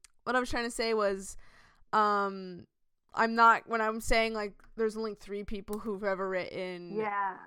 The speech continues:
Speaker 1: gay Wilbur, it's, I'm not including time cest in that, just because
Speaker 2: Yeah.
Speaker 1: I think time cest is a bit different.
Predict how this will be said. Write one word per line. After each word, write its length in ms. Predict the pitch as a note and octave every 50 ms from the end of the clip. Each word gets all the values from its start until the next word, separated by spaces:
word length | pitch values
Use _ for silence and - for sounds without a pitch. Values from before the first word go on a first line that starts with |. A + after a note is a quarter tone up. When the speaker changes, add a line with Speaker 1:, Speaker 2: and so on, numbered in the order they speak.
| - - -
Speaker 1:
gay 200 | - A3 G#3 G#3
Wilbur, 560 | G#3 F#3+ F#3 F#3+ F#3+ A3+ A3+ A3+ A3+ A3+ - -
it's, 480 | A#3 G3+ F#3+ F#3 - - - - - -
I'm 140 | - G#3 A3
not 140 | A3 G3+ -
including 380 | G#3 A3+ - C4 A3 G#3+ G3+ G#3
time 240 | - G3+ F3+ F#3
cest 320 | G#3 - G#3+ G#3+ A#3 - C4+
in 100 | B3+ C4
that, 220 | C#4+ D4+ D#4+ - - - _ _ _ _ _ _ _ _ _ _ _ -
just 260 | G3+ G#3+ G#3 G3+ -
because 420 | - G#3+ G3 - A3+ G#3 G#3+ A3+ B3+
Speaker 2:
Yeah. 540 | D4+ E4 D#4+ D4 C4 A3 G3 F#3 F3 E3 E3 - - _
Speaker 1:
I 100 | A#3+ A#3+
think 220 | A#3 - B3+ B3 -
time 200 | - A3+ A3 A#3
cest 240 | - A3+ G#3+ - G#3+
is 60 | G#3
a 40 | G#3+
bit 200 | F#3+ G3+ G3+ -
different. 420 | - F#3 F3+ - - A3 A3+ G#3+